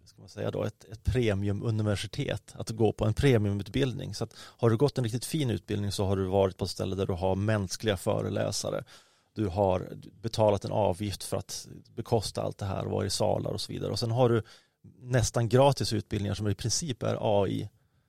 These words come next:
helt A I-stödda, som bara liksom hjälper och stödjer och rättar och allting. Men, men det kommer inte att anses lika fint därför att de är inte riktigt lika pålitliga och de, ja, har inte samma förutsättningar helt enkelt som de här finare universiteten. Så att det, möjligtvis vi går åt en,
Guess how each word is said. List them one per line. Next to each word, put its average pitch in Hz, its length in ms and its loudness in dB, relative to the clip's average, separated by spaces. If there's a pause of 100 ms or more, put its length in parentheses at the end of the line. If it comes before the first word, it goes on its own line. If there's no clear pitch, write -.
(140)
helt 123 240 -2
A 110 220 4
I-stödda, 117 440 0 (540)
som 113 200 -6
bara 104 240 6
liksom 98 400 -8 (560)
hjälper 113 340 0
och 104 60 0
stödjer 101 320 2
och 98 60 2
rättar 104 340 0
och 110 80 0
allting. 107 340 -4
Men, 107 200 -4
men 110 140 -4
det 107 80 -6
kommer 113 240 -2
inte 107 140 -2
att 104 60 0
anses 98 320 -4
lika 98 200 -6
fint - 520 -10
därför - 280 -8
att - 180 -10 (360)
de 147 140 -6
är 151 40 -2
inte 120 140 -6
riktigt 107 280 -8
lika - 180 -10
pålitliga 104 760 -2
och 110 60 -2
de, 107 240 -4 (680)
ja, - 160 -6 (1500)
har 113 220 0
inte 101 180 -2
samma 95 300 0
förutsättningar 101 640 -2
helt - 160 -8
enkelt 98 240 -8
som 101 160 -8
de 95 220 -12
här 101 140 -6
finare 104 280 -8
universiteten. 104 440 -8
Så 135 80 2
att 131 60 -4
det, 143 120 -2
möjligtvis 143 300 2
vi 143 40 -4
går 131 180 4
åt - 100 -4
en, - 120 -8